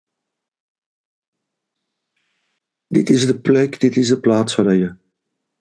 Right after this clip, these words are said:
daar even niks moet mee doen. Maar met mildheid, met goodwill, met mededogen bij je lichaam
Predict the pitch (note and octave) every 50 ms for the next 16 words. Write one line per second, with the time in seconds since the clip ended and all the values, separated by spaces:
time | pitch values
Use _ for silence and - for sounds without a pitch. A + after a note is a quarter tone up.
0 | _ _ - - - - - A2 G#2+ F#2+ F2 F2+ F2 - _ _ - F#2 E2+ F2
1 | F#2 A2 A2+ A2+ - - B2 B2 - - G#2+ G2 F2+ D#2+ E2 D#2+ D#2+ D2+ - _
2 | _ _ _ _ _ _ _ _ _ _ _ _ _ _ _ _ _ _ _ _
3 | _ _ _ _ _ _ - - D#2+ E2+ F2 F2+ F2+ F2+ F#2 F#2+ G#2 A2 A#2 A#2
4 | A2+ - A#2 A2 G2 - - G2 F#2 F2+ - A2 A2+ A2+ A2+ G#2+ A2 A2 G#2+ G2+
5 | F#2 E2 D#2+ E2 E2+ F#2 F#2 G2+ G2 G2+ F#2+ F#2 F#2 F2+ F2+ F2+ - - - _
6 | _ _ _ _ _ _ _ _ _ _ _ _ _ _ _ _ _ _ _ _
7 | _ _ _ _ - - F2+ F2 E2+ E2+ E2 F2 G2 F#2 - F#2 E2+ D#2+ D#2+ E2+
8 | -